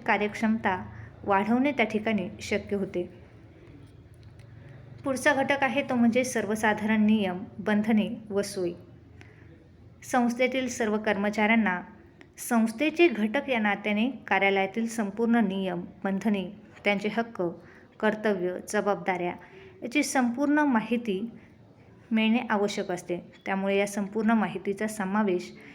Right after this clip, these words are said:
या माहिती पुस्तिकेत केला असावा. त्याचबरोबर सुरक्षितता, आरोग्य,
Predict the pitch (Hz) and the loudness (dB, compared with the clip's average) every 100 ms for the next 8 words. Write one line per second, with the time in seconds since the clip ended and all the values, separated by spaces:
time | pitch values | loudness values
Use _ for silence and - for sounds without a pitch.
0 | - - 285 247 208 226 277 285 - 285 | -14 -2 2 2 0 -2 -4 -6 -6 -4
1 | 311 - 202 190 180 190 175 170 - - | -4 -2 0 0 -2 -4 -6 -8 -16 -20
2 | - - - - - - - - - - | -20 -20 -20 -20 -20 -20 -20 -20 -20 -20
3 | - - - - - - - - - - | -20 -20 -20 -20 -20 -20 -20 -20 -20 -20
4 | - - - 262 247 254 269 240 202 214 | -20 -20 0 2 4 2 2 2 2 0
5 | - - - - - 247 240 - 226 - | -8 -20 -20 -14 -4 -2 0 -4 -6 -2
6 | 185 185 - 220 220 214 202 | 0 0 0 0 0 -2 -2